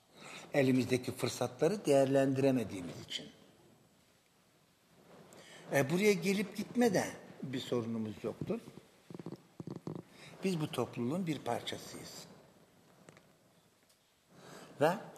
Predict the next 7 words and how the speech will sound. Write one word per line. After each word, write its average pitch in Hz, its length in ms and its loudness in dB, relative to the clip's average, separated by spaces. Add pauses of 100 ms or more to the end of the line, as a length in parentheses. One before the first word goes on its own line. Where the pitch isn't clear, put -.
(220)
İslamofobiyi 120 1000 0 (720)
tabii 123 280 2
ki 101 200 -6 (640)
hatalarımızla, 113 1120 -2 (1040)
ka-, - 280 2
yalnız 123 320 0
hatalarımızın 120 840 2